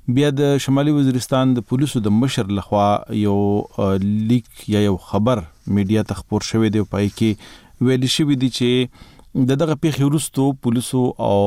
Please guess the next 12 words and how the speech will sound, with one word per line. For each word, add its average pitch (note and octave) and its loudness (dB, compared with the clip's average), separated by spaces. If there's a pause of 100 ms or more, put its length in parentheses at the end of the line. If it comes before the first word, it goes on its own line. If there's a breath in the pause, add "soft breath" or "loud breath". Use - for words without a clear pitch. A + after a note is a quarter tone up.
(400)
امنیتي A2 0 (220)
ځواکونو G2 -2
په F#2+ -8
شریکه G2+ -2
باندې G2+ 0
سرچ A2+ -2 (160)
اینډ G2 -2
سټرایک G#2+ -2 (240)
اپریشن G#2+ -2
کړی A#2+ 2
دی، A2+ 2 (220)
یعنی G#2 2